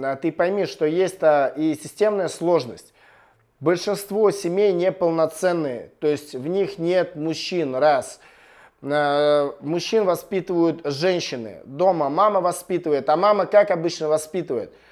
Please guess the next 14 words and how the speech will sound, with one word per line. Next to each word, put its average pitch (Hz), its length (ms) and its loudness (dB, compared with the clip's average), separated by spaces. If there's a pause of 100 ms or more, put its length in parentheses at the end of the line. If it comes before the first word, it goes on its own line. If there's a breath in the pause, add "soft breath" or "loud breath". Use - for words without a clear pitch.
(100)
Она 175 280 2
не 208 100 0
будет 220 580 2
своего 185 440 2
сына 220 340 -2
через 170 340 -4
аскезы 170 520 0
прогонять, 160 520 0
чтобы 147 280 -4
спал 180 320 2
на 165 180 0
жестком, 190 560 0 (240 loud breath)
обливался 170 640 2
холодным, 190 760 2